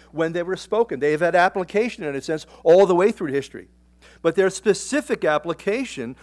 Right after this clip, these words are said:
oftentimes can be to a future time,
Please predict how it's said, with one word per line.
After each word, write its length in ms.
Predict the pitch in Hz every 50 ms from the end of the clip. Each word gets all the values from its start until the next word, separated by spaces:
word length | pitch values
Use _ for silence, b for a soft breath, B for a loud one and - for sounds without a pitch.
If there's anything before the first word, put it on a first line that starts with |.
| B B
oftentimes 520 | - 160 175 - 208 175 - 170 170 175 -
can 140 | - 185
be 140 | 175 202 196 185
to 160 | - 202 208
a 100 | 202 190
future 480 | 180 - - 226 240 226 - - 226 220
time, 540 | - - - 214 233 240 208 139 110 -